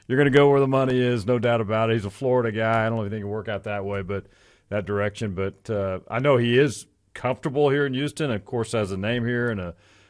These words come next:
uh, part of the organization, but it's gonna come down to, will Jim Crane commit?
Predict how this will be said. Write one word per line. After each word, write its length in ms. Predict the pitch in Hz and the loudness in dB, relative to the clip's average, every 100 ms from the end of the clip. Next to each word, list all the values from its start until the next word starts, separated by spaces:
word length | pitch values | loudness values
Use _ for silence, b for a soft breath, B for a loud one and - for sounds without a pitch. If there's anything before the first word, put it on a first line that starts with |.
| b 95 | b -6
uh, 200 | 92 90 | -4 -2
part 240 | 117 110 | 0 2
of 60 | 101 | 2
the 60 | |
organization, 720 | 104 101 87 101 107 - 98 | 0 -2 -4 -4 -4 -4 -8
but 140 | 80 90 | -8 -10
it's 220 | 110 - | -10 -8
gonna 160 | 147 113 | -8 -4
come 240 | 131 101 | -4 -4
down 200 | 104 98 | -4 -4
to, 60 | 92 | -6
will 280 | 95 107 95 | -4 -4 -4
Jim 280 | 90 101 | -6 -8
Crane 640 | 85 107 101 98 92 85 85 | -10 -8 -8 -8 -8 -12 -16
commit? 400 | - 92 87 76 | -14 -12 -10 -14